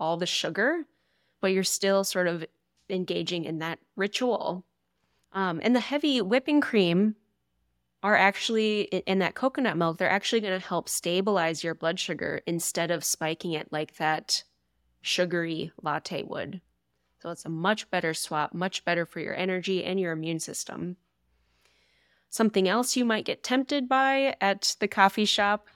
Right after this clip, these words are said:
are the baked goods, especially something like a pumpkin spice muffin or,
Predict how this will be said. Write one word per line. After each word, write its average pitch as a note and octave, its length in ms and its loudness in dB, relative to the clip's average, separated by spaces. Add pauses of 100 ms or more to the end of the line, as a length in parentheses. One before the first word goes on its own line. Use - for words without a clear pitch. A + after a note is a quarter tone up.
(180)
are F3 180 2
the F3 80 -2
baked E3 380 -2
goods, E3 640 -8
especially F#3 580 0
something E3 500 -2
like D3+ 460 -4
a D3+ 180 -6
pumpkin D#3+ 420 -6
spice G3+ 380 0
muffin G3+ 560 0
or, D#3 360 -2